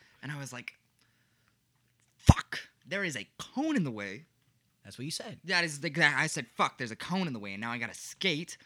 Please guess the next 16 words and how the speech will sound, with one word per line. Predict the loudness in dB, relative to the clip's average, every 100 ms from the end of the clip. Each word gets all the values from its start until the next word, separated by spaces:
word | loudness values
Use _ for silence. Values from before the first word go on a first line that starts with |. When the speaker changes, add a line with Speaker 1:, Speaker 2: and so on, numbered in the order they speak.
| -20 -20
Speaker 1:
so | -10 -8
I | -6
gotta | -6
jump | -6 -6 -6
over | -8 -8
this | -12 -12
cone. | -14 -14 -20 _ _ _ -12
I'm | -8 -4
not | -4 -4
gonna | -6
move | -6 -8 -10
it, | -14 -14
'cause | -14 -6
that | -4
would | -4 -10
be" | -10 -12